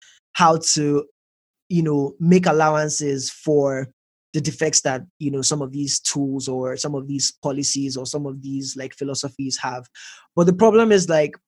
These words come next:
human beings, we tend to just want to pick the easiest thing and take everything as it is or throw everything out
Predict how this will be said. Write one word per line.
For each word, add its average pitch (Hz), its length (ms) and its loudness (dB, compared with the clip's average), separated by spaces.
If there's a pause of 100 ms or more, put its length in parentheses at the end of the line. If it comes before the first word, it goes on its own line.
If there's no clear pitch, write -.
(120)
human 196 340 2
beings, 180 220 4
we 175 100 2
tend 202 220 4
to 175 100 2
just 160 280 0
want 156 220 -4
to 147 60 -4
pick - 320 -4
the 143 80 -4
easiest 147 400 -4
thing 151 160 -6
and 139 160 -6
take 147 160 -6
everything 143 580 -4 (420)
as 139 220 -4
it 139 160 -6
is 165 300 -2
or 147 180 2
throw 165 240 -2
everything 147 400 -2
out 139 260 -6